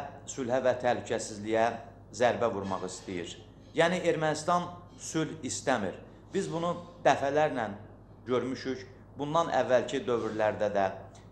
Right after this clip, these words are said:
Yəni, kapitulyasiya aktından sonra Ermənistan ordusu dəfələrlə Azərbaycan silahlı qüvvələrinin mövqelərinə qarşı bu cür hərbi təxribatlar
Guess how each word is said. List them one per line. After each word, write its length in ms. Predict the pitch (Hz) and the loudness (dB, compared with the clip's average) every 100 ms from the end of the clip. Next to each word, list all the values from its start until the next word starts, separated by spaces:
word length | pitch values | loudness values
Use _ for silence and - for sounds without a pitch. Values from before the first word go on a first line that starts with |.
| - | 0
Yəni, 320 | 139 147 143 - - | 2 2 0 -6 -14
kapitulyasiya 720 | - 143 - 160 160 175 - 139 | -2 -2 0 -4 0 0 0 2
aktından 600 | 131 - 135 131 127 120 | 2 0 -4 0 0 -2
sonra 460 | - 127 117 123 131 - - - - | -6 -2 2 6 4 4 -8 -18 -4
Ermənistan 720 | 131 123 127 120 - 143 139 - | -2 0 0 0 0 -2 -2 -8
ordusu 580 | - 120 107 113 - 147 175 - - - - - - | -2 -2 -2 -4 2 2 2 -6 -14 -18 -20 -20 -16
dəfələrlə 720 | 104 120 135 135 156 131 131 135 - - - | -2 0 2 4 4 4 0 -2 -8 -18 -4
Azərbaycan 840 | 127 117 123 113 120 113 139 135 - - - | 0 2 2 4 2 4 2 0 -6 -18 -20
silahlı 500 | - - 127 113 139 | -14 -2 2 2 0
qüvvələrinin 720 | 131 117 117 117 113 113 127 131 - - - - | -2 -2 2 2 2 0 -4 -6 -12 -18 -18 -12
mövqelərinə 720 | 113 120 104 113 113 110 117 117 | -2 0 2 2 4 2 2 0
qarşı 400 | 113 107 - 113 | 2 2 0 -4
bu 160 | 110 113 | -4 -4
cür 220 | 113 113 | -4 0
hərbi 320 | 107 104 110 | 0 0 -2
təxribatlar 800 | 113 104 104 101 98 98 101 | -2 -2 -2 -2 -2 0 -2